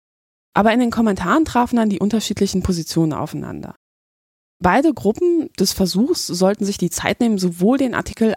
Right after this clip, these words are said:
als auch die Kommentare zu lesen. Und danach schauten sich die Wissenschaftler an, wie, ja, das Lesen die Einstellung der Probanden zum Einsatz von Nanotechnologie verändert hatte.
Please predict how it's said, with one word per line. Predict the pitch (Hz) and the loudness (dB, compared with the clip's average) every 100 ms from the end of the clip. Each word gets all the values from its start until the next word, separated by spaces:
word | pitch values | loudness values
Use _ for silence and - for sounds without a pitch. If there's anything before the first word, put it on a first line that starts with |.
| - | 0
als | 147 220 - | 0 2 0
auch | 202 | -6
die | 202 | -6
Kommentare | - 185 170 170 170 | -4 -2 0 -2 -2
zu | 170 - | -4 -6
lesen. | 139 117 - - _ _ _ _ - | -6 -6 -8 -12 _ _ _ _ -2
Und | 190 180 | 2 4
danach | 202 277 262 | 2 2 0
schauten | - 196 208 | 0 0 0
sich | 202 | -4
die | - 180 | -4 -2
Wissenschaftler | 208 196 - 180 165 - | -2 -2 -4 -4 -6 -2
an, | 175 294 330 _ _ _ | 2 2 0 _ _ _
wie, | 180 214 233 240 226 - 170 | 0 4 4 2 0 -6 -4
ja, | 156 | -4
das | 170 175 - | -2 -2 2
Lesen | 185 247 262 254 247 | 4 4 2 2 0
die | 208 | 2
Einstellung | 151 165 196 214 202 202 202 196 | 2 2 0 2 2 2 2 0
der | 185 | 0
Probanden | 175 170 156 156 196 196 | -2 -2 -2 -2 0 -2
zum | - 180 | 0 -2
Einsatz | 139 160 180 - | 0 0 -2 -2
von | 175 | -2
Nanotechnologie | 147 156 180 160 143 151 147 143 151 | 0 0 -2 -2 -6 -6 -6 -6 -8
verändert | - - - - - | -8 -10 -8 -10 -12
hatte. | - - | -14 -16